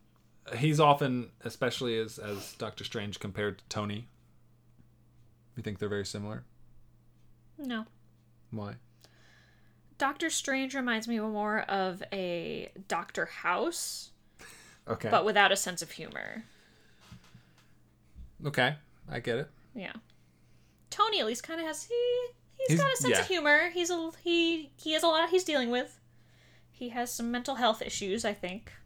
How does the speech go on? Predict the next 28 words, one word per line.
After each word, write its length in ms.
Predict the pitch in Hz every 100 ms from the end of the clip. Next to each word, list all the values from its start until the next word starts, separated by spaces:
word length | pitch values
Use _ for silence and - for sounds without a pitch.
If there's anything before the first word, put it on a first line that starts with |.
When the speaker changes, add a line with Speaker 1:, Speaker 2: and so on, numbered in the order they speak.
| -
Speaker 2:
Tony 240 | 208 175
does. 260 | 165 160 180
Some 220 | - 185
Speaker 1:
Probably. 320 | 190 190 185
Speaker 2:
anxiety 500 | 202 196 196 208 185
issues 380 | 185 - 175 185
and 200 | 170 170
P 160 | - 190
T 120 | 175
S 140 | 165
D 160 | - -
issues. 480 | 165 160 165 190 - - - - - - - -
But 80 | 359
I 40 |
think 140 | 427 403
overall, 340 | 330 311 294
genuinely, 960 | 233 254 233 226 220 220 226 214 190
he's, 480 | 196 190 185 - - - - - - - - - - _ - - -
even 260 | 302 320
when 120 | 294
he 120 | 269 285
was 120 | 277
sort 200 | 277 254
of, 80 | 226
like, 300 | 226 196 -
drunken 320 | 233 214 208
party 300 | 214 190 180
Tony, 480 | - 160 220 -